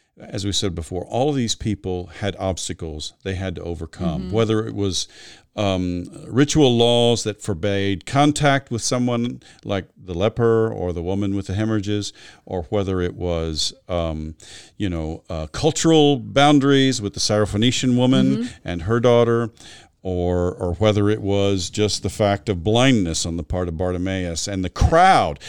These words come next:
Speaker 1: the crowd who were probably, m-, if, if it weren't, if, if, if the people who, who were rebuking Bartimaeus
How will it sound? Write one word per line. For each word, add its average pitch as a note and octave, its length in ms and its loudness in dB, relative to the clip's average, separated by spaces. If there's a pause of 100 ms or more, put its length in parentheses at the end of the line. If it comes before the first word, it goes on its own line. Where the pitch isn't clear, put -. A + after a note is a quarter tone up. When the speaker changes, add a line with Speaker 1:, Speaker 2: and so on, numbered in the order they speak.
(160)
Speaker 1:
the C#3+ 80 2
crowd E3+ 600 6
who E3 120 4
were F#3 160 6
probably, E3 840 6 (560)
m-, D#3 440 -4 (240)
if, F3 240 2
if E3 180 4
it C3+ 100 2
weren't, G3+ 460 4
if, C#3 300 2
if, B2+ 160 0
if C#3 160 0
the - 80 -10
people G3 360 4
who, C3 300 6 (120)
who C3+ 140 6
were G#2+ 360 4 (320)
rebuking A2+ 800 4
Bartimaeus A2+ 560 4